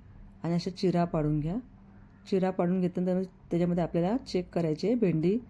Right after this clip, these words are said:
खराब तर नाही ना. बघा, अशा पद्धतीने सर्व भेंडीला मी चिरा देऊन घेणार आहे. ही रेसिपी ना पोळी,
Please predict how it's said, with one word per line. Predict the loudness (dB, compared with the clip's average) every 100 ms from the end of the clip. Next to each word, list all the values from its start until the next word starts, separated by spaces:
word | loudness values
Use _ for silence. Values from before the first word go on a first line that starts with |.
| -20 -20 -6
खराब | 0 2 2 0
तर |
नाही | 2 2 2
ना. | 0 -2
बघा, | 0 -2 -2
अशा | -6 -4
पद्धतीने | -2 -2 -2 -2 0 -2 -4 -10 -20 -20 -4
सर्व | 0 2 4
भेंडीला | 2 2 2
मी | 2 0
चिरा | 0 2 2
देऊन | 2 2
घेणार | 2 0 0 -2
आहे. | -2 -4 -6 -20 -18 -18 -18 -20 -20 -20 -20 -20 -20 -20 -20 -20 -20 -14 -2
ही | 2
रेसिपी | 4 2 0 2
ना | 2 0
पोळी, | -4 0 4 4 4 2